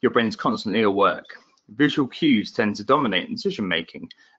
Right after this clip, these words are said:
uh, because it's often the first sense to activate, especially when buying products. That's what you normally see fir-, you normally see something first before you act. That's why this presentation is focused on visual cues, that there are lots of, uh, examples of other senses being activated. For example, in the M and M,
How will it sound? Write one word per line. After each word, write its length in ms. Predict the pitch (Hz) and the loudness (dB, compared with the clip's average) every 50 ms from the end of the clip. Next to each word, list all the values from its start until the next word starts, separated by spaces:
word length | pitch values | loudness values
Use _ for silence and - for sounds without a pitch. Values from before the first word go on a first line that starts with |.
| - | -4
uh, 60 | - 95 | -4 -2
because 300 | - 117 - - 120 110 | -2 -2 -2 0 0 -2
it's 120 | - - | 0 -2
often 260 | 131 117 - - 104 | -2 -2 -2 -4 -4
the 60 | 104 | -4
first 340 | 104 - - 117 107 104 - | -2 0 0 0 0 0 -4
sense 200 | - 98 87 - | -8 -8 -10 -10
to 160 | - - 104 | -4 -2 -2
activate, 540 | 104 104 - - - 80 - 78 78 - - _ _ _ _ - | 0 -2 -4 -10 -18 -18 -18 -20 -20 -20 -20 _ _ _ _ -8
especially 500 | - 107 - - 151 135 - - 120 113 | -6 -6 -2 -2 -2 -2 -2 -4 -4 0
when 180 | 104 107 104 101 | 0 0 0 2
buying 300 | 98 117 110 104 98 92 | 2 2 2 2 -2 -4
products. 640 | - - 117 - - - 90 - - - - _ _ _ | -2 -2 -2 -2 -2 -6 -6 -6 -10 -16 -18 _ _ _
That's 220 | - - - - - | -2 -2 -2 -2 -4
what 100 | 78 85 | -6 -8
you 80 | 104 | -8
normally 360 | 107 104 101 95 95 92 - - | -8 -6 -6 -6 -6 -8 -8 -8
see 260 | - - 90 85 - | -8 -8 -10 -10 -10
fir-, 140 | - 80 - - | -12 -14 -12 -8
you 120 | - 110 110 | -6 -4 -2
normally 260 | 113 107 104 98 95 | -2 -2 -2 -4 -6
see 220 | - - 117 101 | -4 -4 -4 -4
something 380 | 87 - 98 85 82 95 92 82 | -4 -6 -10 -10 -12 -14 -10 -6
first 260 | - 90 85 - - | -4 -4 -4 -6 -10
before 240 | _ _ - 90 85 | _ _ -6 -6 -6
you 160 | 80 85 85 | -4 -4 -6
act. 300 | - - - _ - - _ _ _ _ _ _ _ _ _ _ _ _ - | -6 -8 -12 _ -20 -20 _ _ _ _ _ _ _ _ _ _ _ _ -4
That's 180 | - - - | -4 -2 0
why 120 | - 156 135 | 2 2 2
this 100 | 123 - | 2 2
presentation 560 | - 131 113 113 113 - - 117 120 - - | 0 0 2 0 -2 0 0 0 0 0 -2
is 80 | - - | -4 -2
focused 260 | - 107 104 - - | -2 -2 -2 -2 -6
on 80 | 101 | -2
visual 300 | 98 123 120 113 117 117 | 0 2 2 2 0 -4
cues, 380 | 110 - - 117 113 113 110 - | -6 -4 -2 0 0 0 -2 -4
that 120 | 92 85 | -8 -4
there 120 | - 90 98 | 0 0 2
are 40 | 113 | 2
lots 240 | 98 - - - | 2 0 -2 -6
of, 160 | 107 104 92 104 | -10 -6 -2 0
uh, 180 | 101 98 101 - - _ _ | 2 2 0 -2 -8 _ _
examples 580 | 107 113 101 107 113 113 110 104 - - 107 107 | -4 -4 0 2 4 4 4 2 -2 -4 -2 0
of 60 | 107 | 2
other 140 | 104 101 104 | 0 0 0
senses 300 | - 107 104 87 - - | -2 -2 -2 -4 -8 -6
being 180 | - 95 98 | -4 -2 -2
activated. 680 | 113 - - - - - 104 110 110 107 - - 113 107 - | -2 -2 -4 -8 -14 -6 -2 -2 -2 -2 -2 -6 -10 -10 -4
For 80 | - 92 | -2 -2
example, 480 | 80 - 101 113 107 110 107 - 113 | -2 2 2 2 2 2 0 -4 -8
in 100 | 101 98 | -6 -4
the 140 | 101 120 - | -4 -2 0
M 140 | 110 113 110 | 0 0 0
and 100 | 107 113 | 0 0
M, 260 | 113 110 110 98 - | 0 0 0 -2 -6